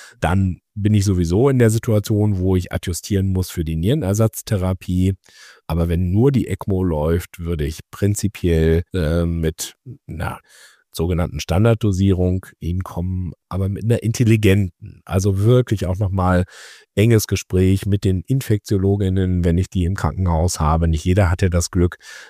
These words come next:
äh, oder mit dem A-B-S-Team oder mit wem auch immer, ähm, der sich da verantwortlich, äh, fühlt, weil die Clearance-Rate etwas,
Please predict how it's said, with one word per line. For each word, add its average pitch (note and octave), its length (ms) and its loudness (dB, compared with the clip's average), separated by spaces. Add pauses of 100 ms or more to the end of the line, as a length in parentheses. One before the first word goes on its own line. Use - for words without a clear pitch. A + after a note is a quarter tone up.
äh, E2+ 240 6
oder F#2 320 2
mit F2 140 0
dem F2 140 0
A-B-S-Team E2 880 -2
oder F2 200 0
mit D#2+ 180 -2
wem E2 180 -2
auch - 140 -8
immer, E2 440 -2 (120)
ähm, E2 400 -2
der E2 160 -2
sich E2 140 -8
da D#2 140 -6
verantwortlich, - 880 -6 (380)
äh, D2+ 240 -2
fühlt, F2 680 0 (440)
weil E2+ 720 2
die D#2 540 -2 (640)
Clearance-Rate F#2+ 960 2 (120)
etwas, - 600 0